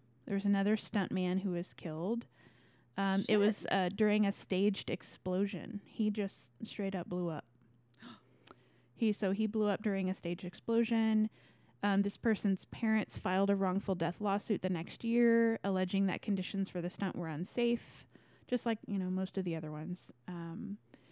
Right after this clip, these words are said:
Speaker 1: so they just didn't have the safety equipment there.
Speaker 2: Wow.
Speaker 1: Um, Resident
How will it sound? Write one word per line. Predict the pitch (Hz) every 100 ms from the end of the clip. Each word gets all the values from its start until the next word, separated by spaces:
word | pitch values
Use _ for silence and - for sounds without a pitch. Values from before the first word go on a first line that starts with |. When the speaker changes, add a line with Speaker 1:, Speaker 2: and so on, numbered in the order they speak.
| - -
Speaker 1:
so | - 208
they | 202 202
just | 196 -
didn't | 180 175
have | 180 175 175 185 - - - _ _ 214
the | 185
safety | - 160 -
equipment | 156 - - 175 -
there. | 151 147 185 - _ _ _ _ _ _ 143
Speaker 2:
Wow. | 127 123 - _ _ _ -
Speaker 1:
Um, | 180 170 175
Resident | 185 208 226 233